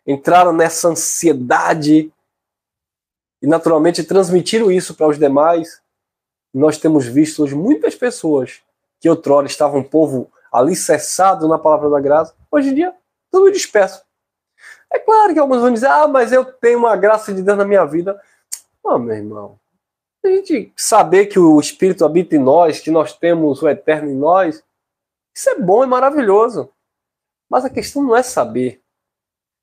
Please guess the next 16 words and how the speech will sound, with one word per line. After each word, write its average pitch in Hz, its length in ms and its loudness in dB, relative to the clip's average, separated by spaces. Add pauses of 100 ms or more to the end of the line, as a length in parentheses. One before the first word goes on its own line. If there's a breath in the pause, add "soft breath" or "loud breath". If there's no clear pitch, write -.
(120)
A - 80 -4
questão 220 520 0
é, 202 180 0
é 165 220 2
aquela 185 320 0
vivência 165 840 0
que, 139 380 -4 (640)
que 151 60 -6
muitos 180 420 0
tinham 185 240 0
que 170 140 -6
não 160 120 0
tem 156 140 -2
mais, 135 460 -2
aquele 170 240 -4
comportamento 170 880 -2